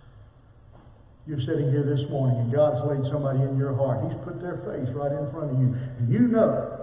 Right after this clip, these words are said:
or you, at least as far as you know, they don't know Jesus Christ.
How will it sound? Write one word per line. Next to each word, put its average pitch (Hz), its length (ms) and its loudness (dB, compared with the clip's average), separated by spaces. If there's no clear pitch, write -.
or 127 140 -2
you, - 380 0
at 170 60 2
least 214 240 6
as - 220 -4
far 208 320 6
as 127 80 4
you 135 180 4
know, - 400 0
they 147 140 2
don't 143 180 2
know 139 160 2
Jesus 139 420 0
Christ. - 580 -6